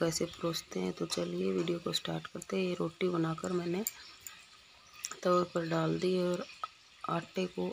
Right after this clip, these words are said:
आधा घंटे पहले भिगो के रख दिया था। हमेशा आटा आधा घंटा पहले ही भिगो के रखना चाहिए। साथ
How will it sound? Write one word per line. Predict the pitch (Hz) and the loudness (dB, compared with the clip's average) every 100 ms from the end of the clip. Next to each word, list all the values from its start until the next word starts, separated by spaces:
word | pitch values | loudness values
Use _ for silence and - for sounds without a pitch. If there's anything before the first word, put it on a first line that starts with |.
| 175 | -2
आधा | 175 175 | -2 0
घंटे | 170 151 160 190 - - - - - - - - 185 | 0 -2 0 -2 -4 -10 -16 -14 -14 -16 -16 0 4
पहले | 180 170 | 6 6
भिगो | 165 160 160 - | 4 2 0 0
के | |
रख | 175 - | -2 0
दिया | 160 175 170 | 2 2 2
था। | 190 196 277 | -2 -4 -2
हमेशा | 175 165 160 190 185 339 233 | 0 2 0 -2 -2 -2 -2
आटा | 170 - 180 196 - - - - 311 - - - 190 | -4 -4 -2 -2 -4 -12 -20 -12 -10 -10 -12 2 4
आधा | 180 175 | 6 6
घंटा | 160 156 180 | 4 4 0
पहले | - 190 180 | 2 2 4
ही | 175 | 2
भिगो | 170 170 160 160 | 2 0 0 -2
के | 170 | -4
रखना | 165 170 165 | -2 -2 -2
चाहिए। | 180 175 180 185 | 0 0 0 0
साथ | - 180 | 0 -2